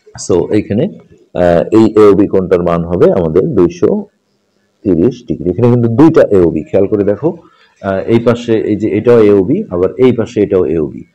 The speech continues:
তো এটার মান ছিল একশো তিরিশ আর এটা দুইশো তিরিশ। এখন এই দুটো যোগ করলে, আহ, শূন্য, তিন তিন ছয়, দুই আর একে তিন, তিনশো ষাট ডিগ্রি। তাহলে বৃত্তের কেন্দ্রে দেখো তিনশো ষাট ডিগ্রি কোণ সৃষ্টি হয়।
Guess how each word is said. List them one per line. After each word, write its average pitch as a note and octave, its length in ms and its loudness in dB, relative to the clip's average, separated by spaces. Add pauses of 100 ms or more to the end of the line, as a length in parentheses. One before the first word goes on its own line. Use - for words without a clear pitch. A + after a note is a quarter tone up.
(360)
তো - 120 -4
এটার A2+ 240 2
মান G#2+ 160 0
ছিল G#2 200 -2
একশো G2+ 260 -2
তিরিশ D#3 400 -4
আর F#2 240 -4
এটা F#2 160 -4
দুইশো F2 300 -6
তিরিশ। D2+ 340 -8
এখন E2+ 200 -10
এই G#2 120 -2
দুটো G#2+ 200 0
যোগ A#2 260 -2
করলে, A#2 340 0 (420)
আহ, F#2 260 0
শূন্য, A#2+ 460 -2
তিন G#2 200 -4
তিন G2+ 260 -4
ছয়, B2 480 -4
দুই G#2 120 2
আর F#2 60 0
একে F#2 160 -4
তিন, E2 300 -6
তিনশো G2 300 -8
ষাট F#2+ 160 -4
ডিগ্রি। F2+ 340 -4
তাহলে F#2 180 0
বৃত্তের F#2+ 340 -2
কেন্দ্রে F#2 320 -2
দেখো F2+ 280 -6
তিনশো F#2 260 -6
ষাট F#2 200 -2
ডিগ্রি D#2+ 260 -4
কোণ D#2 200 -8
সৃষ্টি D2 320 -16
হয়। C2+ 120 -16